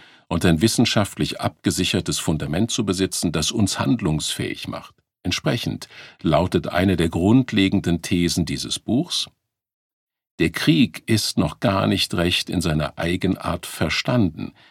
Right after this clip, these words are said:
Die Annahme, wir führten Kriege, weil das ins Erbgut des Homo sapiens einprogrammiert sei, ist ebenso veraltet wie unzutreffend.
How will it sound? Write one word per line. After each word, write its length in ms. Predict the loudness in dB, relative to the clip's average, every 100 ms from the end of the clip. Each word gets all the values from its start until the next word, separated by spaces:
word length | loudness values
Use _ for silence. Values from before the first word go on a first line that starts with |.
| _ -2
Die 120 | 2
Annahme, 560 | 4 4 4 4 2
wir 160 | 2 0
führten 420 | 2 0 2 0
Kriege, 460 | -2 0 2 2 0
weil 200 | -2 -2
das 260 | -2 -2
ins 180 | -2 -2
Erbgut 500 | -4 -2 -2 -2 -2
des 160 | 0 0
Homo 240 | 0 0
sapiens 540 | -2 -2 -2 -2 -4 -4
einprogrammiert 920 | -2 -2 0 -2 0 -2 -2 -2 -2
sei, 360 | -2 -2 -4 -6 -16 _ -6
ist 160 | -2
ebenso 300 | 0 2 2
veraltet 560 | 2 0 0 0 0 0
wie 60 | 2
unzutreffend. 720 | 2 0 -4 -8 -12 -16 -18